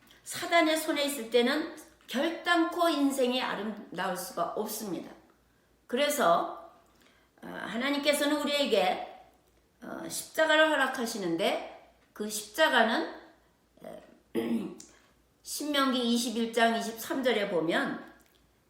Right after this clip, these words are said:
"나무에 달린 자만, 달린 자는 하나님께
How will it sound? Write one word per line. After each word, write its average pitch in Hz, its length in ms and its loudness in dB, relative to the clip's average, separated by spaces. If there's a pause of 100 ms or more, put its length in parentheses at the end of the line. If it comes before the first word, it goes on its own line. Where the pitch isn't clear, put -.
"나무에 294 840 2
달린 254 500 0
자만, 208 720 0
달린 208 400 -4
자는 220 340 2
하나님께 311 880 0